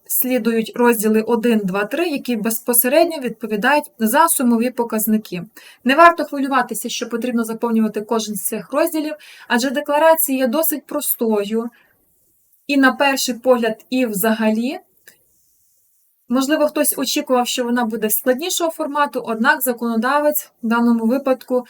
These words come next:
дав нам варіант дуже простий, і його легко і швидко заповнити. Ми повинні заповнити лише два показники, а саме рядок нуль один і рядок нуль два. В рядку нуль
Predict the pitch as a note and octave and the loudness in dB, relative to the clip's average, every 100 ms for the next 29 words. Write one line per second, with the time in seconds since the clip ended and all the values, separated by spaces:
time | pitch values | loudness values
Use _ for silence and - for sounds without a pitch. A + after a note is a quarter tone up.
0 | - - _ _ _ _ _ _ _ G#3+ | -16 -20 _ _ _ _ _ _ _ 0
1 | A#3+ B3+ C4 A#3+ A#3+ A#3+ A#3 A3+ - _ | 6 6 6 2 2 2 0 -4 -12 _
2 | _ _ _ _ _ _ _ _ _ _ | _ _ _ _ _ _ _ _ _ _
3 | _ _ _ _ _ _ A3 B3 C4 C#4 | _ _ _ _ _ _ 0 0 4 4
4 | C#4+ G#3+ A#3 B3 B3+ B3+ A#3+ - G3 A3+ | 2 -2 -4 -2 -2 -2 -2 -2 -2 -2
5 | A#3 A#3+ B3 D#4+ E4+ B3+ - A#3 A#3 A#3+ | 0 0 2 2 2 -4 -4 -6 -6 -6
6 | G#3+ A3 G3 F3+ E3+ G3 F4 G#4 E4 E4+ | -6 -4 -4 -4 -4 -4 -4 -2 -2 -2
7 | D#4 C4 C4 B3+ A#3+ A3 A3 - G#3+ G3+ | -2 -6 -4 -4 -4 -4 -4 -4 -4 2
8 | D4+ D#4 - A#3 G#3+ G#3+ G3+ F3+ - - | 2 2 -4 -4 -4 -4 -4 -8 -10 -6
9 | A#3+ - B3+ G#3+ G3+ A#3 C4 B3+ A3+ C#4+ | -2 0 2 2 0 0 0 0 -2 -2
10 | - B3+ D#4+ E4+ A3+ G#3+ G#3 B3 B3 G#3+ | -6 -4 -4 -4 -4 -2 -2 -2 -2 -4
11 | A3+ G#3 G3 F3 F3 - - - A3+ C#4+ | -2 -4 -4 -4 -8 -18 -20 0 2 2
12 | - F4+ E4+ D4+ E4+ | 0 -4 -2 -2 -2